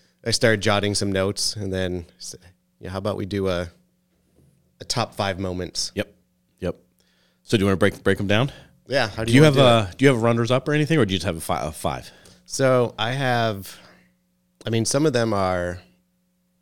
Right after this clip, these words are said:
Speaker 1: some of them are top five moments. Others are, like, top five competitors, like, just their, their performance in general.
Speaker 2: Mm-hmm.
Speaker 1: And then I, I have a couple of bullet points on just, I think, good talking points to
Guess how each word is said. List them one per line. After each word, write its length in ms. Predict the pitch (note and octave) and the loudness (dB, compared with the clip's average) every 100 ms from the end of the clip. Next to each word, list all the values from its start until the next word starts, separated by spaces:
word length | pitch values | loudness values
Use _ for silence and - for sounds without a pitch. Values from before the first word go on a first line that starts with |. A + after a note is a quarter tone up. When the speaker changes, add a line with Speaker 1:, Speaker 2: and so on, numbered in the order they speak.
| _ _ _ _ _ _ _ _ _ _ _ _ _ _ _ _ _ _ _ | _ _ _ _ _ _ _ _ _ _ _ _ _ _ _ _ _ _ _
Speaker 1:
some 220 | - B2+ | -4 0
of 60 | C3 | 2
them 140 | B2 | 2
are 140 | A2+ G#2 | 2 0
top 320 | - G#2 - | -2 -6 -6
five 220 | G2 F2+ | -10 -8
moments. 500 | F#2 F#2 G2 F#2+ G2 | -6 -6 -4 -4 -6
Others 300 | F2 G2 F#2 | -6 -6 -6
are, 120 | F#2 | -6
like, 440 | F2 D#2+ D#2+ - - _ - | -6 -8 -12 -20 -20 _ -14
top 280 | - G2 - | -6 -6 -6
five 560 | G2 F2 E2+ E2 - _ _ _ _ _ _ _ _ _ _ _ - | -8 -8 -10 -14 -18 _ _ _ _ _ _ _ _ _ _ _ -12
competitors, 760 | - G#2+ G#2+ G2 G2+ G2 - - | -6 -4 -4 -4 -4 -4 -6 -10
like, 180 | E2+ | -12
just 220 | D#2+ - - | -6 -6 -4
their, 300 | F2 E2+ F2 _ _ - - | -8 -8 -12 _ _ -18 -6
their 100 | A#2 | -4
performance 600 | A2 - G#2+ G#2 G2+ - | -4 -4 -2 -2 -4 -4
in 120 | F#2+ | -4
general. 440 | F2+ G2 F#2+ F#2 - | -2 0 0 -4 -8
Speaker 2:
Mm-hmm. 200 | D2 F2+ | -14 -4
Speaker 1:
And 100 | C3 | 2
then 80 | C#3 | 4
I, 100 | B2 | 2
I 120 | - | 0
have 120 | G2 | -6
a 40 | - | -6
couple 240 | G#2 F#2 | -8 -4
of 100 | F2+ | -6
bullet 200 | F2 F2 | -4 -6
points 300 | - F2 E2+ | -6 -8 -6
on 120 | E2 E2 | -8 -8
just, 380 | E2+ - - - _ _ _ _ _ - | -8 -8 -10 -20 _ _ _ _ _ -10
I 60 | |
think, 160 | G2+ G2 | -6 -4
good 160 | G2 F2 | -4 -6
talking 340 | F2 - F#2 | -12 -10 -12
points 320 | - F2 D#2+ | -10 -12 -10
to 260 | - F#2 F2+ | -10 -10 -12